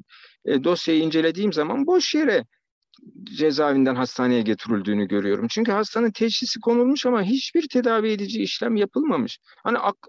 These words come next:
aklınız hayaliniz durur. Yani nasıl olur bu, bu iş diyorsunuz. Evet ama maalesef bu yani. Hasta iyice kötüleşiyor. E, o ona gönderiyor, öbürsü ona gönderiyor. "Yok şu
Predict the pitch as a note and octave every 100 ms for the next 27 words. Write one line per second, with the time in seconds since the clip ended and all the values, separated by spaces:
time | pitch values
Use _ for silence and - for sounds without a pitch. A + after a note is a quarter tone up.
0 | - G3 - B3 D4 A3 A3+ A#3+ A#3+ D4
1 | C#4 F#3 D3 A#2 C3 C3 C#3+ G3+ - A#3
2 | G#3 - - _ - D3 A3+ - B2+ G#2+
3 | A#2+ B2+ C#3+ - B2+ C#3 - A3 B3 B3
4 | A#3 A3 G#3 A#3 G#3 G#3+ G#3+ E3 - A#3+
5 | - C4 A#3+ C3 G2 - - - _ G3+
6 | - G3 E3+ - _ _ - G#3 E3+ C#3
7 | C3+ A2+ A2+ - G#2+ B2 D3 - - D3+
8 | D3 - G#3+ G3 F3+ F3+ E3+ D3 C3 A2
9 | G#2 G2+ D#3 G3+ G3 G#3 - G3 F3+ F3
10 | C#3+ A2 G2 A2+ G3+ A3+ - D3 A3+ G#3+